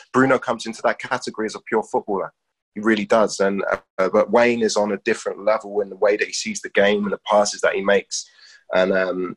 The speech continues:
but it's great for me. And these are the experiences that I need if I want to coach and manage at the highest level, is can I engage with, with a player of his level? Can, can he believe in my coaching methods and what I say? So, so far, so good. And, and hopefully it continues.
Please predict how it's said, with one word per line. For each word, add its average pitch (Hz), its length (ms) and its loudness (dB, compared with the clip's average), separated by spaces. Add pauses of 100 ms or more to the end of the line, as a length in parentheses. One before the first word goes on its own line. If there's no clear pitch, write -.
but 117 160 4
it's 123 80 0
great 123 340 4
for 107 120 -2
me. 107 120 4
And 107 120 4
these 123 160 2
are - 20 -10
the 120 60 4
experiences 113 560 2
that 101 160 2
I 104 60 4
need 107 300 0
if 95 160 -2
I 101 60 6
want 104 200 4
to - 40 -18
coach 107 340 2
and 110 160 0
manage 104 280 2
at 98 80 -4
the 104 40 0
highest 104 320 0
level, 113 360 -2 (400)
is 101 120 2
can 110 220 0
I 107 120 6
engage 110 500 2
with, 104 160 -2 (180)
with 101 220 0
a 101 120 -8
player 107 280 4
of 101 100 -6
his 110 220 -2
level? 104 360 0
Can, 101 180 -2
can 107 200 -4
he 113 160 -2
believe 104 340 0
in 101 60 0
my 104 160 4
coaching 104 460 -2
methods 101 340 -4
and 98 300 -2
what 98 120 0
I 92 60 -2
say? 101 320 -2 (420)
So, 98 260 0
so 117 260 2
far, 107 240 2
so 101 240 -2
good. 110 260 -4
And, 107 220 -2
and 95 140 -6
hopefully 101 360 -4
it 104 80 -8
continues. 101 640 -4